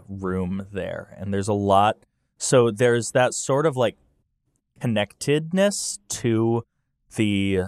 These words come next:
you know, to that area that we have. And so it, I, I just, I, I'm just kinda bouncing off. I think it's very interesting that you're like, you know, you're like, "Oh, it, it's, it's sort of like, you know, like, you know, it's, like, always, like,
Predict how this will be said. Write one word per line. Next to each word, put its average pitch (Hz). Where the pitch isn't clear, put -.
you 101
know, 90
to 135
that 107
area 104
that 107
we 95
have. 104
And 139
so 139
it, 151
I, 160
I 170
just, 170
I, 156
I'm 156
just 165
kinda 151
bouncing 117
off. 110
I 107
think 127
it's 113
very 98
interesting 101
that 95
you're 98
like, 90
you 151
know, 123
you're 117
like, 104
"Oh, 180
it, 120
it's, 120
it's 131
sort 127
of 113
like, 110
you 110
know, 98
like, 90
you 113
know, 95
it's, -
like, 107
always, 120
like, 110